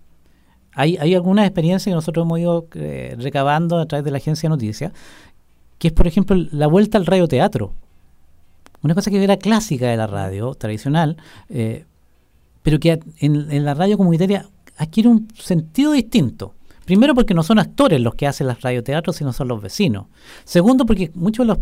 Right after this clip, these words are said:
programas que se hacen en radioteatro tienen que ver con historias de identidad local. Entonces se cuentan los relatos, eh, y hay gente,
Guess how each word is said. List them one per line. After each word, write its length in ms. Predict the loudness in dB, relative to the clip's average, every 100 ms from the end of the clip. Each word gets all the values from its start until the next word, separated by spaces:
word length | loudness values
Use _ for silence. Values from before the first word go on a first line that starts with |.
| -6 -4
programas 500 | -2 0 2 2 0
que 100 | -4
se 100 | -6
hacen 200 | -6 -4
en 80 | -2
radioteatro 480 | -4 -2 -4 -4
tienen 200 | -4 -4
que 140 | -2 -2
ver 180 | -4 -2
con 240 | -6 -6 -10 -14
historias 460 | -12 -2 0 0
de 80 | 0
identidad 420 | -2 -4 -4 0
local. 380 | 0 2 0 -2 -14 _ _ _ _ _
Entonces 240 | _ -4 -2
se 60 | 0
cuentan 400 | 2 2 0 -2
los 100 | -4
relatos, 380 | -2 -2 -2 -8
eh, 160 | -14 -16 _ _ _ _
y 120 | -16 -16
hay 100 | -14
gente, 720 | -2 -2 -2 -8 -12 -10